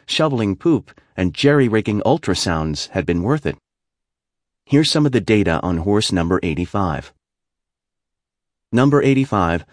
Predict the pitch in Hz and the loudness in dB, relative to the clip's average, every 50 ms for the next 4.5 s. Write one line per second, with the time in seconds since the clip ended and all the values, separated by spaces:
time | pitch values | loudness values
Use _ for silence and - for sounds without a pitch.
0 | _ _ - - 113 127 139 139 135 120 104 107 117 117 117 110 - 98 92 90 | _ _ -4 0 2 2 4 4 4 2 2 2 2 2 2 0 0 0 -2 0
1 | - - 156 156 104 82 76 76 73 - _ _ _ _ - - 123 117 - 160 | 0 0 0 2 2 0 0 -2 -4 -8 _ _ _ _ -4 -2 -2 0 0 0
2 | 165 143 - 92 80 76 76 76 - - - 87 - 98 90 104 123 127 104 87 | 0 0 0 -2 -2 -2 -2 -4 -4 -6 -4 -4 -2 -2 -2 0 0 0 0 0
3 | 76 73 73 73 71 71 - _ _ _ _ _ _ _ _ _ _ _ _ _ | -2 -2 -2 -4 -4 -6 -10 _ _ _ _ _ _ _ _ _ _ _ _ _
4 | _ _ _ - 113 120 147 147 - | _ _ _ -2 0 0 0 -2 -6